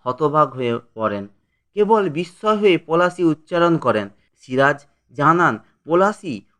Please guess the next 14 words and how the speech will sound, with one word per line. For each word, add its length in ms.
অতীতে 460
হয়তো 400
লাল 420
পলাশ 280
ফুলের 320
রক্তিম 500
হয়ে 140
থাকতো, 520
তাই 200
আজও 500
পলাশির 480
বুকে 280
সেই 280
রক্তের 420